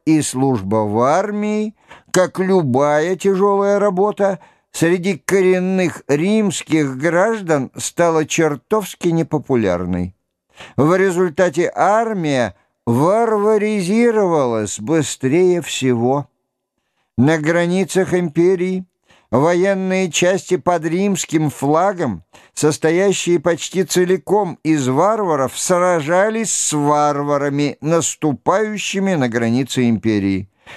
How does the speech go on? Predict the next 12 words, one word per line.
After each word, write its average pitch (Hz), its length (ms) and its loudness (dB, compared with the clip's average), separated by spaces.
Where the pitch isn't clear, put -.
Да 135 180 2
и 185 120 2
настоящие 170 760 2
римские 185 680 0
солдаты, 107 640 0
возвращающиеся 160 1400 0
в 147 60 2
Рим 175 300 0
откуда-нибудь 160 920 0
с - 60 -8
северных 143 920 0
границ, 143 580 -2